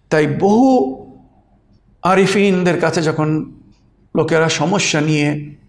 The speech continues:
গিয়েছে, বেশিরভাগ আরেফিনরা সেই সমস্যার সমাধানের জন্যে এই উপায়টা বলেছেন।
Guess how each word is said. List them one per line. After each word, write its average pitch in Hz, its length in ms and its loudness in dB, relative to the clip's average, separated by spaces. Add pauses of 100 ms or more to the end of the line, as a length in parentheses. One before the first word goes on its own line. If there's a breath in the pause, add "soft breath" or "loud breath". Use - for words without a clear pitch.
গিয়েছে, 156 680 -2 (1160)
বেশিরভাগ 190 680 0
আরেফিনরা 165 760 -2 (480)
সেই 147 200 -4
সমস্যার 160 520 -2
সমাধানের 165 500 -2
জন্যে 147 580 -4 (140)
এই 170 140 0
উপায়টা 147 400 0
বলেছেন। 135 480 -2